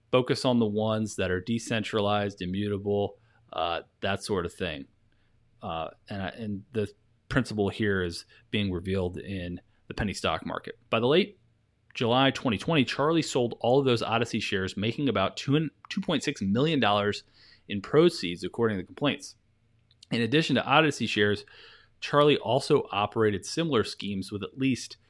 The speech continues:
two other microcap companies. The man generated three point two million in proceeds from selling his first stock and another three point three million from unloading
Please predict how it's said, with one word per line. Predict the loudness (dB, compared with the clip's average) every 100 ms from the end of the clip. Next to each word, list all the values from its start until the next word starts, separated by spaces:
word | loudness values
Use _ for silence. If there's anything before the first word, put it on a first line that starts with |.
| _ _ _
two | -12 -4 0 2 2 -2 -8 _
other | 6 8 10 8 6 2 _ _ -6
microcap | 0 2 2 0 2 2 2 -2
companies. | -2 0 0 -6 -12 -20 _ _ _ _ _ -4
The |
man | 0 4 4 4
generated | 4 4 4 2 0
three | 2 2
point | 2 -2 -2 -2
two | -2 2
million | 4 4
in | 2
proceeds | 4 4 4 2 0
from | -4 -12
selling | -6 -4 -4 -6
his | -12 -16 -20 _ _ _ _
first | 2 2
stock | 2 4 4 2
and | 0
another | 0 0
three | -2 -2
point | -2 -2 -4
three | 0 0
million | 2 0 -4
from | -6 -6
unloading | -4 -2 -2 -4 -8